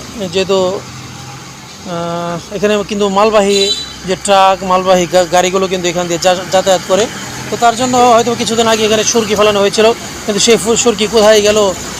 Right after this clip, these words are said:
কোথায় গেল বালি, আহ, কিছুই জানা নেই। দেখুন, প্রত্যেক এই কয়েক মিনিটের মধ্যে কত, আহ, মানে গাড়ি এখান দিয়ে চলাচল করলো বা চ-, কত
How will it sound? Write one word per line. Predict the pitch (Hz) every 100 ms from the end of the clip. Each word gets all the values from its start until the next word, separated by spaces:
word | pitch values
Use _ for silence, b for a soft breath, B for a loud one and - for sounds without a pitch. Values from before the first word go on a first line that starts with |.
| -
কোথায় | 214 214
গেল | 208 208
বালি, | 196 202 202
আহ, | 190 - - - - 202 190 190 -
কিছুই | 254 254 254 240
জানা | 208 196 175
নেই। | 165 151 - 202
দেখুন, | 214 208
প্রত্যেক | - - - 208 - - - 233
এই | 240
কয়েক | 262 262
মিনিটের | 254 233 240
মধ্যে | 233 214 -
কত, | 254 262
আহ, | 254 247 220 226 - - 202 208
মানে | 214 208
গাড়ি | 190 226 233
এখান | 208
দিয়ে | 214 208
চলাচল | 233 220 226 196
করলো | 202 202 196
বা | 190
চ-, | 240 220 233 220
কত | 220